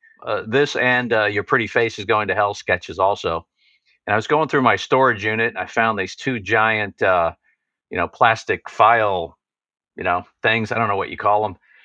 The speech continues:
And then, and they're just sitting there. And I thought, "Maybe I should give some away." So I thought, uh, I thought it'd be fun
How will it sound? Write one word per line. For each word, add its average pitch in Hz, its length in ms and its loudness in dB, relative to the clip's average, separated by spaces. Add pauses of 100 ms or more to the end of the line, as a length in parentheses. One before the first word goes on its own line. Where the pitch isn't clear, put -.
(320)
And 139 240 0
then, 165 320 2 (100)
and 151 140 2
they're 180 80 4
just 175 240 0
sitting 202 320 2
there. 87 140 0
And 85 100 0
I 101 40 -2
thought, 120 240 2
"Maybe 196 200 0
I 226 100 2
should 135 360 -2
give 135 240 2
some 143 200 2
away." 123 680 0 (840)
So 123 380 2
I 110 120 2
thought, 165 500 4
uh, 110 400 2
I 117 60 -6
thought 185 200 4
it'd 214 100 -2
be 143 120 -2
fun 147 540 0